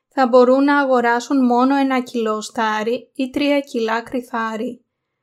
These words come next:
Ο κόσμος αντιμετωπίζει τώρα την επικείμενη άφιξη αυτών των πληγών πείνας και λοιμού. Αυτή η παγκόσμια πείνα θα έρθει και με φυσικό και με πνευματικό τρόπο.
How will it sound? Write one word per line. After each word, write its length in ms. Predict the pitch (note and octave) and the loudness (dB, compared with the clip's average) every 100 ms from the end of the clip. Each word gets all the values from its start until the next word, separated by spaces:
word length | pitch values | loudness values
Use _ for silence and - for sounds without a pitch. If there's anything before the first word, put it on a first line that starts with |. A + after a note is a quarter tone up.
| _ _ | _ _
Ο 180 | - B3 | -4 -2
κόσμος 640 | A#3+ A#3+ A#3 A#3 B3 B3 - | 2 2 2 0 -2 -2 -6
αντιμετωπίζει 960 | B3 A3+ A#3 A#3 A#3 A3 A#3 A3+ B3 B3+ | -4 -2 -2 -2 -4 -2 -2 -2 -6 -2
τώρα 340 | B3+ A#3+ C4+ | 0 2 0
την 180 | C4+ C#4 | 0 -2
επικείμενη 800 | C4 A3 - A3 A3+ A#3+ A#3+ A3 | -2 -6 -6 -4 -2 -2 -2 -4
άφιξη 520 | G#3+ G#3+ A#3+ - - | -6 -6 -10 -8 -2
αυτών 360 | B3 B3 A#3 A3+ | -2 -2 -6 -4
των 160 | C4 | -4
πληγών 520 | B3+ A#3+ A3 A3+ A3+ A3 | -4 -4 -2 -4 -4 -6
πείνας 400 | A3+ A3 A#3 A#3 | -6 -4 -6 -6
και 120 | C#4 | -4
λοιμού. 580 | B3 A3 G#3+ G#3 G3+ - _ _ _ _ _ _ _ - | -2 -4 -4 -6 -10 -14 _ _ _ _ _ _ _ -4
Αυτή 260 | A#3+ - C#4 | -4 -2 -4
η 140 | C#4 | -2
παγκόσμια 800 | C#4+ C4+ A#3 A#3 A#3+ C#4+ C#4 C4 | -2 0 2 0 0 -2 -2 -2
πείνα 400 | B3 A#3 A3+ B3 | -2 -2 -4 -6
θα 260 | - B3 A#3 | -4 -4 -4
έρθει 320 | A3+ - B3 | -6 -8 -6
και 180 | B3+ A#3 | -4 -2
με 160 | B3+ | -4
φυσικό 800 | C4+ D4 D4 A#3+ A#3 G#3+ G#3 G#3+ _ _ _ _ | -4 -6 -6 -10 -6 -6 -6 -10 _ _ _ _
και 180 | C#4+ C#4+ | -2 0
με 140 | D#4 | 0
πνευματικό 840 | D#4 C#4+ C4 A#3+ A#3 A#3 A#3+ A3+ | 0 -4 0 -2 -2 -4 -4 -4
τρόπο. 580 | A3+ A3+ G#3+ G#3 G3+ G#3 | -4 -4 -4 -4 -10 -10